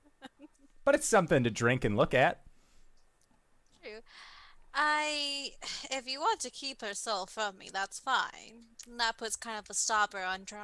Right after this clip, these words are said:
Speaker 1: on the plan that we're trying to do to get the other half of her soul back.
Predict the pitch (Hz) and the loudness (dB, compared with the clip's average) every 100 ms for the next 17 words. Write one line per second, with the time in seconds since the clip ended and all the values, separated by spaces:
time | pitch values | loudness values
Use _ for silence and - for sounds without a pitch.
0 | - 208 190 190 - 214 208 190 165 180 | -10 -12 -10 -14 -12 -6 -4 -6 -10 -12
1 | - 277 254 226 302 240 233 220 - 233 | -8 -4 -4 -4 -6 -6 -6 -6 -4 -4
2 | 277 233 208 190 196 196 - 220 214 - | -2 -4 -4 -6 -10 -12 -10 -8 -8 -10
3 | 65 - - | -12 -16 -20